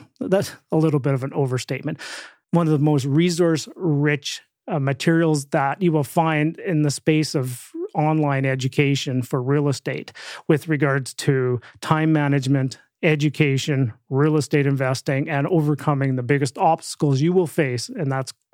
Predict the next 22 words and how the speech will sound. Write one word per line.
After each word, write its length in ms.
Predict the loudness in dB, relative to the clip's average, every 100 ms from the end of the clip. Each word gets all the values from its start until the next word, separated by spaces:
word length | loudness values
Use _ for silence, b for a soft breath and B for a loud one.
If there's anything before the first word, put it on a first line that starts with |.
| _
finding 400 | -2 0 0 -2
the 100 | 0
capital, 540 | 0 0 2 2 0 B B B
and 160 | 2
most 280 | 4 2 2
importantly, 440 | 0 2 2 0 0
attracting 480 | -4 0 0 0 -4
the 80 | -2
capital 460 | -2 -2 -4 -10
to 160 | -4 -2
you. 160 | -2 -8 _ -4
So 220 | 0 0
if 140 | 0
you're 120 | 2
interested, 480 | 2 0 0 0 0 B B B
check 220 | -2 0
out 100 | 2
one 140 | 2 2
of 60 |
the 60 | 4
links 420 | 4 2 -2 -6 -2
in 380 | 2 2 2